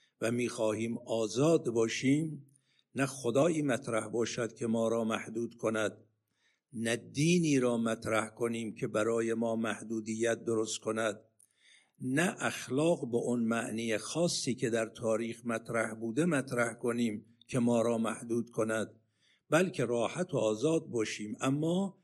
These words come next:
به هر حال چون نظام اجتماعی است و در جوامع بشری به سر می‌بریم، نیازمند یک محدودیت‌هایی هستیم که با رعایت اون محدودیت‌ها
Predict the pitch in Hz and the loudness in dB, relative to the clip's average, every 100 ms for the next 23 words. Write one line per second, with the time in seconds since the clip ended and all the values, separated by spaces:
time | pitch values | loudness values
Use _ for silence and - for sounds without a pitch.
0 | _ _ - 120 - 117 - 139 185 202 | _ _ -6 -4 -2 -2 -2 2 2 0
1 | - 139 120 117 113 117 110 113 110 - | -2 -2 0 0 0 0 0 -2 -4 -6
2 | - 110 113 107 131 160 170 - - _ | -6 -2 0 0 2 2 2 -4 -8 _
3 | _ _ _ _ 110 110 120 117 107 113 | _ _ _ _ -2 2 2 0 0 0
4 | 104 113 113 113 - 110 110 107 - 123 | 2 2 0 -2 -2 -4 -2 -4 -4 -4
5 | 110 113 117 110 - 113 113 117 113 113 | -4 -2 -2 -2 -2 -2 -2 -2 2 2
6 | 135 160 165 156 _ _ _ _ 117 117 | 4 0 -2 -8 _ _ _ _ -6 0
7 | 120 117 110 110 117 143 214 190 175 160 | 2 2 0 0 0 4 4 4 4 2
8 | 151 147 120 107 107 113 110 113 113 117 | 2 0 -2 -2 -4 -4 -2 -4 0 0
9 | 117 - 110 160 208 160 151 151 135 151 | -2 -4 0 2 2 2 0 0 0 0
10 | 156 151 135 - _ _ _ _ - 170 | 0 -4 -8 -18 _ _ _ _ 0 2
11 | 143 123 - 113 120 - 120 117 117 127 | 4 4 2 0 0 2 2 4 2 2
12 | 202 214 180 143 131 120 113 110 110 117 | 0 4 4 4 2 0 -2 -4 -2 0
13 | 117 127 123 120 120 127 113 160 190 202 | 0 -2 0 0 0 -2 0 4 6 4
14 | 190 | 0